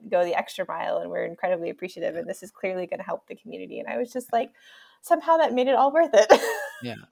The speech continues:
Speaker 2: And then, and then the first time you see someone respond, or like, "I use this in a paper," you're like, "That is amazing."
Speaker 1: Yeah.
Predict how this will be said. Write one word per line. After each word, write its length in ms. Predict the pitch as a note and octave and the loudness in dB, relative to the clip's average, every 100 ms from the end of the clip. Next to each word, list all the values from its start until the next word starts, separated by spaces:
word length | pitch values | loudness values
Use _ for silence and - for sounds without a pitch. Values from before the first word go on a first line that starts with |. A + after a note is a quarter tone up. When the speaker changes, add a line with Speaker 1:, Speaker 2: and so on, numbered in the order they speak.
| G#4+ - - C#5 - _ _ | -4 2 4 4 0 _ _
Speaker 2:
And 160 | F3+ | 2
then, 160 | F#3+ F#3 | 2 0
and 140 | E3 | 0
then 120 | F3+ F3+ | 0 0
the 60 | |
first 360 | D#3+ F3 F#3+ - | -2 -2 -2 0
time 240 | F3+ E3 | 0 0
you 100 | D3 | -2
see 220 | C3 F3 | -2 0
someone 640 | E3+ - D3+ D#3 D3+ D3 D3 - - | 0 0 0 -2 -4 -4 -6 -10 -8
respond, 440 | C3 - D#3 D3+ | -4 0 0 0
or 40 | C3 | 0
like, 160 | B2 | -2
"I 120 | - | 4
use 340 | C4 A3+ C4+ G#3+ | 6 8 6 4
this 140 | G3 | 0
in 80 | F#3+ | 0
a 40 | |
paper," 220 | F3 F#3 D#3+ | 2 2 2
you're 100 | C3+ | 0
like, 300 | A#2+ - - _ _ _ _ | 0 -2 -14 _ _ _ _
"That 180 | B2 A2 | -6 -6
is 160 | G#2+ G#2+ | -8 -8
amazing." 760 | A#2+ C3+ D#3 F3+ F#3 E3+ - _ _ _ _ _ | -8 -10 -10 -10 -10 -12 -16 _ _ _ _ _
Speaker 1:
Yeah. 200 | D4 E4 | 4 4